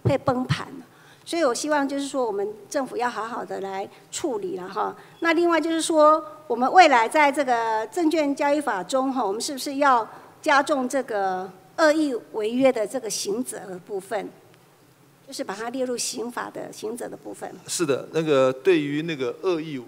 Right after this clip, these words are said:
Speaker 2: 重大恶意违约哈，在那个一百五十七条，不过那个也是在集中市场了哈。那，那未来我们是不是看这部分要不要在法中把它加强一下？因为那个原来四十三条之一的那个公开收购这部分哈，没有提到恶意违约这一部分。但是我们说，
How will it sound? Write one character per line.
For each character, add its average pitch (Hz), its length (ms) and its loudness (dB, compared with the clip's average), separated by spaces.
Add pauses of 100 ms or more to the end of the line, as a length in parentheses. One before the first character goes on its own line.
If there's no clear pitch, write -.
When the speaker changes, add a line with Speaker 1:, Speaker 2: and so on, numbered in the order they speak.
Speaker 2:
重 160 240 -4
大 156 140 4
恶 165 180 -2
意 139 100 -6
违 110 200 -10
约 123 200 -6
哈， 113 240 -8 (100)
在 127 440 -2
那 139 80 -12
个 123 160 -8
一 160 100 -8
百 117 180 -6
五 123 140 -8
十 - 140 -16
七 - 160 -10
条， 127 120 -12
不 156 120 -14
过 208 80 0
那 202 80 -2
个 175 40 -2
也 120 80 -2
是 - 80 -12
在 143 80 -2
集 - 160 -8
中 143 160 -10
市 143 160 -8
场 98 300 -14
了 87 60 -20
哈。 90 240 -18
那， 127 260 -12
那 143 100 -4 (200)
未 170 140 0
来 117 120 -6
我 110 80 -8
们 - 80 -20
是 - 100 -16
不 127 60 -18
是 - 80 -20
看 131 140 -10 (200)
这 170 120 -4
部 147 100 -10
分 143 140 -8
要 135 100 -2
不 123 60 -4
要 120 60 -6
在 117 140 -8
法 92 240 -8
中 131 140 -12
把 123 100 -16
它 92 120 -16
加 113 180 -8
强 - 180 -14 (120)
一 104 40 -20
下？ 110 160 -16 (220)
因 165 100 -8
为 175 60 -4
那 185 80 -6
个 175 60 -2
原 143 180 -2
来 135 100 -2
四 156 200 -6
十 135 80 -10
三 147 200 -4
条 120 160 -10
之 131 200 -16
一 143 180 -12
的 135 140 -6
那 127 100 -8
个 113 240 -12 (160)
公 165 100 -6
开 160 140 -2
收 165 180 -4
购 165 160 -4
这 123 160 -8
部 117 120 -16
分 117 160 -12
哈， 101 200 -16 (280)
没 143 100 -8
有 151 80 -4
提 - 180 -14
到 123 200 -6
恶 139 120 -4
意 117 120 -12
违 107 100 -12
约 117 220 -12
这 117 160 -12
一 - 20 -16
部 - 180 -20
分。 104 120 -20 (280)
但 160 120 -2
是 160 100 -8
我 123 80 -6
们 110 80 -16
说， 139 160 -4